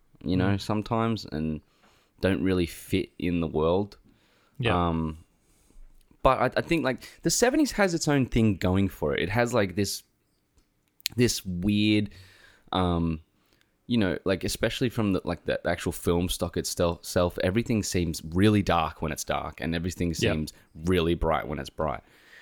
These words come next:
Speaker 2: Yeah,
Speaker 1: And
Speaker 2: I noticed that. Yeah.
Speaker 1: Yeah, and it, it's, it just, it shows, like, this, it's like a, it's, it's got its own thing going for it. It's
Speaker 2: Mm.
Speaker 1: definitely my least favorite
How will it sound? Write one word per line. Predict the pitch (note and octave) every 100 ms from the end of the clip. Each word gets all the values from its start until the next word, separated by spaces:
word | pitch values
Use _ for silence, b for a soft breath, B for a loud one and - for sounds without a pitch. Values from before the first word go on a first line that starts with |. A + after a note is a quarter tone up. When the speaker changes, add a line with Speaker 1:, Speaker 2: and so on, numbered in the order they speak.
| b
Speaker 2:
Yeah, | B2+ B2 B2
Speaker 1:
And | G2
Speaker 2:
I | B2+
noticed | B2+ -
that. | B2 B2 - _
Yeah. | B2+ B2+ A2+ _ _
Speaker 1:
Yeah, | B2 C3 D#2+ -
and | G2+ G2+ G2 F#2 - b b
it, | G#2 -
it's, | G#2 - -
it | A2
just, | A2 - -
it | G2+
shows, | - - G2+ G#2+ G2
like, | F#2 F2+
this, | F#2 F2 - -
it's | G#2 -
like | A2
a, | G#2+ E2+ D2+ _ _ _ _ -
it's, | - -
it's | A2
got | - D3
its | -
own | B2 G2 E2
thing | - - F2+ G2
going | G2+ G#2 G#2+
for | A2 A#2+ B2+
it. | C#3+ - b b b b
It's | C3+
Speaker 2:
Mm. |
Speaker 1:
definitely | E3 A#2+ E3 A2 G#2 - _
my | C2 F2 F2+
least | F2 F#2 G2 - -
favorite | - E2+ E2+ E2 D2